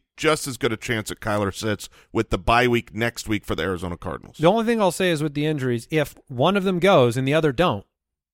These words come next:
Speaker 2: you kind of have some clarity, right? Like if Hollywood starts and you don't have Moore or Dortch, you could probably take your shot with Hollywood Brown getting, you know, eight to ten targets. They're not gonna bring him back out there unless he can, um, do that. And then, and Trey McBride, you're just waiting.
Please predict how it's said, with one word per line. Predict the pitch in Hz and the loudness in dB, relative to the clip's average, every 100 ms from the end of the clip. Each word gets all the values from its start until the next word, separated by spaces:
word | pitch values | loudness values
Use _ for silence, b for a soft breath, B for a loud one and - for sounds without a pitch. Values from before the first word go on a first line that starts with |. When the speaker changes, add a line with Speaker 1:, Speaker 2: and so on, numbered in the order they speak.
| _ _ | _ _
Speaker 2:
you | 131 | -10
kind | - 185 196 | -6 -2 0
of | 170 | 2
have | 170 - | 2 0
some | 139 | 0
clarity, | 165 147 110 110 | 4 4 2 0
right? | 151 156 | 0 0
Like | 147 | -2
if | 127 | 0
Hollywood | 202 214 196 165 | 2 4 2 0
starts | - 147 139 - - _ _ _ - | 2 2 2 -2 -14 _ _ _ -4
and | 147 | 0
you | |
don't | 190 180 | 2 2
have | 165 | 2
Moore | 165 165 156 | 4 6 6
or | 143 | 4
Dortch, | 135 113 - - - _ _ _ _ _ | 2 2 -2 -18 -20 _ _ _ _ _
you | 254 | -6
could | 254 | 0
probably | 233 240 240 | 4 4 4
take | 233 233 | 2 0
your | 220 | -2
shot | - 220 180 - | 0 0 0 0
with | 165 160 | 0 2
Hollywood | - 175 170 151 | 2 2 2 0
Brown | 170 160 | 0 0
getting, | 151 151 139 - _ _ _ _ _ | 0 0 -4 -8 _ _ _ _ _
you | 165 | 0
know, | 139 127 | 2 2
eight | 165 185 | 0 0
to | 170 | 0
ten | - 180 | -2 0
targets. | 170 170 143 110 - | 2 2 2 -2 -4
They're | 151 | -2
not | 170 175 | 0 0
gonna | 160 | -2
bring | 170 160 | -2 0
him | |
back | 151 151 | 0 0
out | 151 147 | 2 0
there | 147 | 0
unless | 139 135 | -2 -4
he | 143 | -6
can, | 127 120 117 _ _ _ _ _ 127 | -2 -4 -4 _ _ _ _ _ -4
um, | 127 120 120 113 _ - 120 127 | -2 0 -2 -6 _ -20 -18 -4
do | 143 156 | 0 4
that. | 156 139 120 | 4 4 0
And | 156 160 | -2 -2
then, | 175 135 | -4 -4
and | 175 175 | -6 -4
Trey | 220 | -2
McBride, | 220 170 170 156 | -2 0 0 0
you're | 151 | -4
just | 139 | -2
waiting. | 123 101 87 | -4 -4 -10